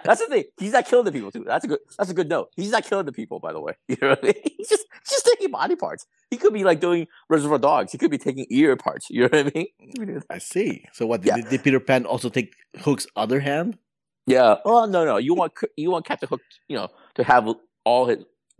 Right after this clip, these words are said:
Speaker 1: besides the one Hook hand. You want, you want to be, like, a fair fight. You know what I mean?
Speaker 2: I see.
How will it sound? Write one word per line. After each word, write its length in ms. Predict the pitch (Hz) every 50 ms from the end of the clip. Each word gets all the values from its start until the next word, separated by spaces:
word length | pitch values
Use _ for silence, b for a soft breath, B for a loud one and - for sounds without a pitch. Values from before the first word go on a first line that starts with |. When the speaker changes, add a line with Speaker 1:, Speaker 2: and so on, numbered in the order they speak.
| -
Speaker 1:
besides 300 | - 113 - 131 127 120
the 80 | 107 95
one 200 | 92 98 104 98
Hook 160 | 107 110 - -
hand. 160 | 107 101 - _ _ _ _ _
You 140 | - 131 147
want, 240 | 147 160 147 139 - - -
you 80 | 123 139
want 120 | 151 156 143
to 20 | 123
be, 100 | 107 104
like, 120 | 98 87
a 40 | -
fair 200 | - 107 92 87 -
fight. 180 | - - - - _ _ _ _
You 100 | - 95
know 40 | 95
what 60 | 90
I 40 | 87
mean? 140 | 87 87 -
Speaker 2:
I 60 | -
see. 160 | - - -